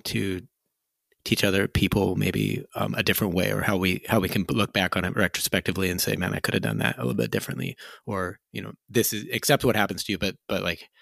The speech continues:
how do you move past that?" Because it's two years of your life, right? I mean, you just said it. Like, I've spent <laughs> two years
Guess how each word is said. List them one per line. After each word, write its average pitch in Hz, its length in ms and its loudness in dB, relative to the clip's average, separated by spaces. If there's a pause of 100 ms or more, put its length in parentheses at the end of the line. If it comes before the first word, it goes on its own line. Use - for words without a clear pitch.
(140)
how 123 120 2
do 101 60 2
you 98 80 -2
move 85 140 -8
past - 260 0
that?" - 180 -10
Because 101 200 -6
it's - 100 -4
two - 160 8
years 95 260 4
of 92 60 -4
your - 100 -6
life, 95 340 0
right? 104 180 -6
I - 20 -6
mean, 92 120 -4
you 92 80 -4
just 90 160 -6
said 104 140 -6
it. 117 100 -12 (360)
Like, - 140 -18
I've 123 120 -4
spent 101 240 -2
<laughs> - 0 -
two 240 220 10
years 127 500 4